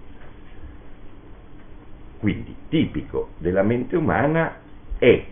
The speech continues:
e qui avveniamo a una, a, a una scissione che ci introduce già, se volete, nel cuore di che cos'è il tempo storico.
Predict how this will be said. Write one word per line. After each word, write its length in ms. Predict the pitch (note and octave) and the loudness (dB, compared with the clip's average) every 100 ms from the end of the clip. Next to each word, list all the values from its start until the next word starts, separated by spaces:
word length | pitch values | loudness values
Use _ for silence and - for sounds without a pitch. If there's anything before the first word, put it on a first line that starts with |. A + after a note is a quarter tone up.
| - - - - | -12 -12 -12 -6
e 140 | G2 E2+ | -2 2
qui 140 | C3+ | 8
avveniamo 580 | A2+ G2 F#2+ F#2+ F#2 F#2 | 8 8 6 4 4 4
a 180 | F#2 F#2+ | 4 6
una, 400 | F#2+ F#2 F#2 D#2+ | 6 6 4 4
a, 260 | F#2 F#2 - F#2+ D2 D2+ C#2+ - - | -2 -4 -4 -6 -4 -6 -6 -8 -4
a 60 | G2 | 0
una 160 | G2 | 2
scissione 520 | F#2 G#2 F#2+ B2 G#2 F2+ | 0 -2 -2 2 4 2
che 140 | F2 | 0
ci 100 | - | -2
introduce 640 | F2+ E2 F#2 F2 - F2 D2+ | -4 -2 -2 -2 -2 -4 0
già, 180 | G#2 E2 | 0 0
se 80 | D#2 | -2
volete, 560 | D#2+ E2 D#2+ D#2+ D#2 - - | 0 0 0 0 -4 -6 -6
nel 220 | E2+ E2+ - | 0 0 6
cuore 340 | A#2 G#2 F2+ | 10 10 8
di 80 | D#2+ | 2
che 160 | G2+ - | 0 2
cos'è 280 | F2+ D#2 F#2 | 0 2 2
il 140 | F2 | 2
tempo 320 | F2+ D2+ D#2+ | 0 0 -2
storico. 540 | D2+ - D2+ C2+ - | -4 0 0 -2 -6